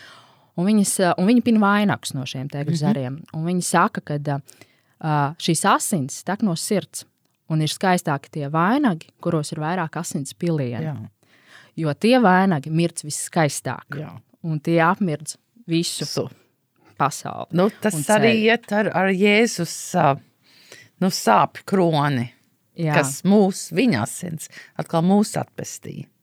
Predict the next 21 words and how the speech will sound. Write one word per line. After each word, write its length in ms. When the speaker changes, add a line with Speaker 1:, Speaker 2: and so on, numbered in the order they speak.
Speaker 1:
Jā. 420
Speaker 2:
Un 160
tur, 160
jā, 360
tur 160
tas 280
ļoti 200
skaisti 460
sajiet 420
kopā. 520
Speaker 1:
Un 120
man 240
vienkārši 380
fascinē 600
tā 240
dziļā 440
doma, 540
un 80
Speaker 2:
Jā. 140
Speaker 1:
likās, 200
Speaker 2:
Jā. 60